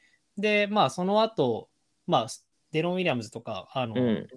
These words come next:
Speaker 1: カルロス・ブーザーとかの
Speaker 2: ですよね。
Speaker 1: 入ってても、
Speaker 2: はい。
Speaker 1: 一応キリレンコはその中心メンバーではいたので、
Speaker 2: うん。
Speaker 1: なんかそのあたりを結構見てる人なんかも、キリレンコすごい多分、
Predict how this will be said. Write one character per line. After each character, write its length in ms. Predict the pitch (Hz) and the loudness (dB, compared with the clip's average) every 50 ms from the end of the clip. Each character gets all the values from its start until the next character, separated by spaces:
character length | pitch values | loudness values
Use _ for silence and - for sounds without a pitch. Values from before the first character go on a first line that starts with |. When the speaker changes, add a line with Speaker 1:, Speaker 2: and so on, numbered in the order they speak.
| 123 117 - - _ - | -16 -16 -18 -18 _ -6
Speaker 1:
カ 140 | - 156 | -2 0
ル 60 | 151 156 | 2 2
ロ 80 | 151 | 0
ス・ 120 | - 170 160 | 0 0 0
ブ 80 | 147 | 0
ー 20 | 127 | 0
ザ 120 | 120 104 | 0 -2
ー 40 | 107 | -6
と 100 | - _ | -8 _
か 120 | - 110 | -12 -12
の 180 | 104 110 107 - | -10 -10 -6 0
Speaker 2:
で 100 | 117 120 - | 2 2 2
す 100 | - - | 2 0
よ 80 | - | -2
ね。 140 | - - - | -4 -4 -2
Speaker 1:
入 260 | - 156 101 143 226 | 0 2 4 4 2
っ 40 | 220 | 2
て 200 | - - 196 190 | 0 -4 -6 -4
て 100 | - 247 | 0 2
も、 40 | 226 | 2
Speaker 2:
は 60 | 196 | 2
い。 20 | |
Speaker 1:
一 200 | 196 - - 277 | 0 0 0 4
応 200 | 269 269 269 262 | 6 6 6 4
キ 100 | 247 - | 2 0
リ 80 | 254 269 | 0 2
レ 100 | 269 262 | 2 2
ン 80 | 240 247 | 2 2
コ 100 | - 139 | 2 2
は 80 | 123 | 2
そ 120 | - 160 151 | 2 0 -2
の 240 | 151 147 143 143 _ _ - | -2 -2 -2 -4 _ _ -10
中 140 | - 170 156 | -6 -4 -2
心 140 | 156 175 165 | -2 -2 -2
メ 100 | 170 170 | 0 0
ン 80 | 156 127 | 0 0
バ 100 | 120 117 | 0 0
ー 20 | |
で 80 | 110 117 | 0 -2
は 120 | 113 104 | -4 -6
い 80 | 104 - | -6 -4
た 100 | - 135 | -2 -2
の 140 | 120 107 107 | -2 -2 -4
で、 320 | 117 113 107 104 - _ _ - | -4 -6 -6 -6 -8 _ _ 2
Speaker 2:
う 60 | 127 | 4
ん。 300 | 120 113 110 - 87 87 | 6 6 6 6 4 2
Speaker 1:
な 40 | 90 | 0
ん 40 | - | -2
か 80 | - - | -2 -2
そ 80 | 240 | 0
の 120 | 247 254 269 | 2 2 4
あ 40 | 269 | 4
た 120 | - 254 | 4 4
り 120 | 208 185 | 4 4
を 100 | 160 147 | 2 2
結 160 | - - 175 - | 0 -2 -4 -2
構 100 | 160 151 | -2 -2
見 120 | 170 165 | -2 0
て 100 | - 156 | 0 0
る 80 | 139 135 | -2 -2
人 220 | - - 180 156 | -4 -4 -4 -2
な 100 | 156 151 | -2 -4
ん 60 | 147 | -4
か 100 | - 190 | -2 -2
も、 240 | 208 226 226 160 120 | 2 4 4 4 2
キ 140 | - - 139 | 2 -2 -2
リ 80 | 139 | 0
レ 80 | 139 139 | 0 0
ン 80 | 127 120 | -2 -2
コ 100 | - 113 | -6 -8
す 140 | - - | -6 -4
ご 120 | 120 120 120 | -2 -2 -2
い 60 | 120 | -2
多 140 | 120 113 107 | -2 -4 -6
分、 240 | 110 104 104 104 | -6 -10 -12 -12